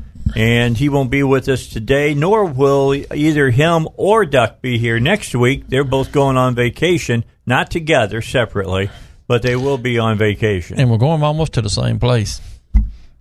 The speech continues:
Speaker 2: but different. <laughs>
Speaker 1: Really?
Speaker 2: Yep. He's in, he's going to Colorado, and that's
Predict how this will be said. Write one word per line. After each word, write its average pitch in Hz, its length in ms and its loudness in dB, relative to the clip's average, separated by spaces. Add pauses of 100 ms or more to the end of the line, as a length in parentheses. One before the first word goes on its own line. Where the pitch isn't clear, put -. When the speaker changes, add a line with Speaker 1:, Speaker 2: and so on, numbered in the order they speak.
(380)
Speaker 2:
but 120 180 0
different. 123 320 0 (280)
<laughs> - 120 -4 (380)
Speaker 1:
Really? 123 640 2
Speaker 2:
Yep. 135 320 -2
He's 131 220 0
in, 123 200 -2
he's 120 200 -2
going 120 180 -2
to 113 80 -6
Colorado, 120 520 0
and 113 100 0
that's 110 240 -2